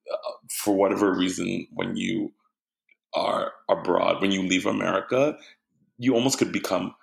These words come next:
there's, there are more variations of the type of Black person you could potentially be.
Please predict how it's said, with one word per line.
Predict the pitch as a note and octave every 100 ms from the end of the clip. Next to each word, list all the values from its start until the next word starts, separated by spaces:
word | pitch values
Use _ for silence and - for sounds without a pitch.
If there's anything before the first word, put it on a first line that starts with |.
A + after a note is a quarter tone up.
| _ _
there's, | A#2 A#2+ A2 F#2
there | A#2+
are | A2+
more | G#2 G#2 G#2+ F#2
variations | F#2+ F#2+ G2 - F2+ F2
of | E2
the |
type | E2 E2+
of | -
Black | F#2+ -
person | E2+ - F2
you | F2+ -
could | F2+ F2 - - -
potentially | - D#2+ - D#2+ -
be. | C#2